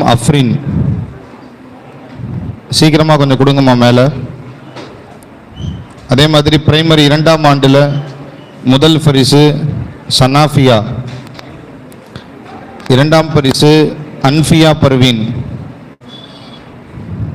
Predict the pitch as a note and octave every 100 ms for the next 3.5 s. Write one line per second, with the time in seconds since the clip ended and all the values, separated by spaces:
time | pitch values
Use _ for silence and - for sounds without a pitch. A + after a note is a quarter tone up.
0 | - - - - - - C3+ D#3+ D#3+ D#3+
1 | D3 C#3+ D#3 D3 C3+ B2+ D3+ D#3+ D#3 D3+
2 | D3 D3 D3+ - B2+ B2+ D3+ D#3+ D#3+ D#3
3 | C#3 D3 - C#3 A2+